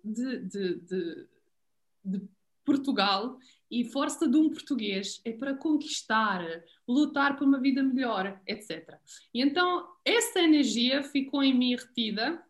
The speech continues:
de conquista. E eu sinto que, por mais que, que, que se fala na situação muito negativa, é, a atitude das pessoas é que,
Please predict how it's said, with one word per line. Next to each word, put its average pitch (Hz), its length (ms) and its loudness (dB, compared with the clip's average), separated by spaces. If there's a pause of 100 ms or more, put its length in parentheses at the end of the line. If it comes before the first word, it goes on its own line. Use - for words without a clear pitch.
(140)
de 311 400 2
conquista. 320 680 2 (280)
E 277 200 6
eu 370 100 0
sinto 254 480 2
que, 277 460 0 (440)
por 202 100 -8
mais 208 300 -4
que, 208 340 -8
que, - 220 -20
que 190 100 -14
se - 160 -8
fala 269 400 0
na 208 80 -4
situação 196 480 -10
muito 196 180 -8
negativa, 208 560 -2 (200)
é, 294 220 -4
a 269 100 0
atitude 302 360 4
das 311 120 2
pessoas 320 360 0
é 294 120 2
que, 294 420 4